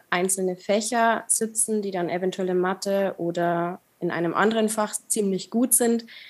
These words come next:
pädagogisch aber nicht so viel Input in der Uni bekommen haben.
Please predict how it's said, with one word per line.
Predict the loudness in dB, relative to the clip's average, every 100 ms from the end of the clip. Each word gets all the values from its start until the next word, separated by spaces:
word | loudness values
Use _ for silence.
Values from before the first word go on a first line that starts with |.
| -14 -2
pädagogisch | 2 4 6 6 6 6 4 2
aber | 2 4 4
nicht | 2 -2 -6 -6
so | -2 -2
viel | -2 -4 -4
Input | -4 -4 -10 -10 -8
in | -6
der | -2
Uni | 2 2
bekommen | 0 -4 -6 -4 -6
haben. | -8